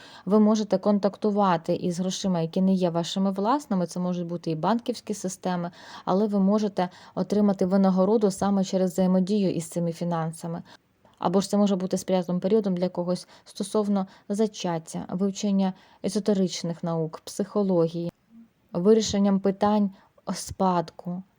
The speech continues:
соціальних виплат. Більш детально зніму окреме відео стосовно цієї події. А також кармічними показниками вважаються і білий та чорний місяць. Білий місяць або ж селена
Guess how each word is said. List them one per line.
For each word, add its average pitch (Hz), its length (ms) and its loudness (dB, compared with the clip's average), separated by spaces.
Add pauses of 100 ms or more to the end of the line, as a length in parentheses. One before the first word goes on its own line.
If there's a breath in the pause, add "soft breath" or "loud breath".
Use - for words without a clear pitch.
(380)
соціальних 202 680 0
виплат. 180 640 -2 (100)
Більш 185 220 4
детально 208 400 2
зніму 185 220 0
окреме 170 360 -2
відео 202 340 0
стосовно 196 480 -2
цієї 180 420 -4
події. 170 520 -6 (800 loud breath)
А 208 120 2
також 254 420 2
кармічними 214 560 2
показниками 196 840 -2 (360 loud breath)
вважаються 190 920 2
і 180 160 -2
білий 196 440 0
та 180 140 -2
чорний 190 460 2
місяць. 165 540 -6 (280 soft breath)
Білий 214 340 4
місяць 185 440 2
або 175 180 -4
ж 220 80 -8
селена 185 580 -2